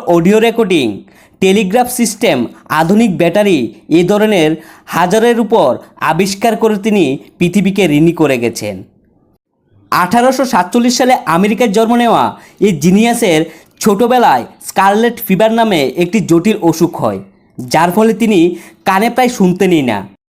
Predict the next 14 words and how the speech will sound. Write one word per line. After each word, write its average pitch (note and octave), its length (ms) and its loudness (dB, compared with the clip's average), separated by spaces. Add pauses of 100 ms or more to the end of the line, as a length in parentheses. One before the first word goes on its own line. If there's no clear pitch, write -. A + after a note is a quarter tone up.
(420)
তার A#3+ 180 2
স্কুল A3 400 0
জীবন C4 320 0
ছিল B3+ 200 0 (160)
মাত্র F#3+ 380 0
বারো E3 280 2
সপ্তাহের, C3 600 -4 (420)
কারণ F3 280 2
তার G3 180 2 (100)
পড়াশোনার F#3+ 520 0
পারফরম্যান্স G#3+ 600 0 (300)
এতই F#3 320 0
খারাপ B3 360 2
ছিল B3 160 2